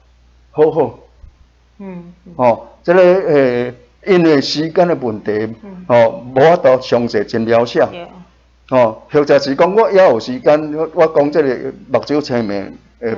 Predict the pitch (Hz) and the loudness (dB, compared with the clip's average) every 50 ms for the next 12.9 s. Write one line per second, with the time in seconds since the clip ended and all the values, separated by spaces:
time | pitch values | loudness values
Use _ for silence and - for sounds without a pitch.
0 | 95 104 113 101 90 95 - 175 - - _ - 220 240 240 233 247 247 220 202 | -6 -8 -8 -8 -8 -10 -10 -10 -12 -14 _ -8 -8 -4 -2 -2 -2 -2 -4 -6
1 | 180 202 202 175 185 180 226 220 214 247 247 262 254 - 208 208 208 226 240 233 | -6 -6 -8 -10 -8 -6 -4 -4 -2 -2 -4 -4 -4 -6 -8 -4 -2 -2 -2 -2
2 | 226 208 202 190 185 185 180 185 180 185 - 208 196 196 233 240 226 240 240 240 | -4 -8 -10 -8 -8 -8 -8 -10 -10 -10 -8 -8 -6 -4 -4 -4 -4 -4 -6 -8
3 | - - - - - 101 - 254 202 180 - - - - - - - 131 151 160 | -10 -16 -14 -12 -10 -6 -4 -4 -6 -6 -10 -14 -18 -20 -20 -14 -6 -4 -4 -2
4 | 147 156 160 135 135 190 254 277 - - - 285 277 277 233 262 277 247 247 262 | 0 0 0 0 0 0 2 2 0 0 2 2 0 0 2 0 0 0 2 0
5 | 254 254 247 233 220 214 233 240 240 226 226 220 196 175 175 - - - 185 175 | -2 -2 -4 -6 -6 -4 -2 -2 -2 -2 -2 -4 -4 -4 -2 0 0 0 0 0
6 | 180 175 - 226 226 233 233 233 240 220 240 240 226 226 233 220 208 196 196 196 | -2 0 0 0 2 2 2 2 2 0 0 -2 -4 -4 -4 -2 0 0 0 0
7 | 196 196 202 190 185 180 175 175 170 165 - - - _ _ _ _ _ _ _ | -2 -4 -6 -10 -10 -8 -8 -8 -8 -10 -14 -18 -20 _ _ _ _ _ _ _
8 | 214 220 214 214 202 190 190 185 185 214 - 202 214 220 214 202 202 190 180 180 | -8 -6 -6 -4 -4 -6 -6 -8 -8 -6 -6 -4 -2 -4 -4 -4 -8 -6 -6 -6
9 | 170 165 170 170 170 147 127 113 101 95 - 226 220 196 214 202 175 165 160 170 | -6 -6 -6 -8 -8 -6 -6 -6 -6 -4 -4 -6 -4 0 0 -2 -2 -2 -6 -6
10 | 180 202 208 185 175 170 165 - - 196 202 208 208 208 214 208 - - - 156 | -6 -6 -6 -4 -4 -4 -4 -4 -6 -6 -4 -4 -4 -4 -6 -10 -14 -8 -4 -2
11 | 165 165 165 - - - 170 170 170 170 170 165 165 185 214 214 220 214 - 175 | -2 -2 -2 -6 -6 -4 -4 -4 -2 -4 -8 -10 -8 -6 -4 -4 -4 -4 -4 -6
12 | 165 165 190 196 196 185 175 160 180 190 185 185 190 196 185 180 160 143 | -4 -4 -4 -6 -6 -6 -6 -6 -4 -6 -6 -8 -10 -10 -10 -10 -12 -12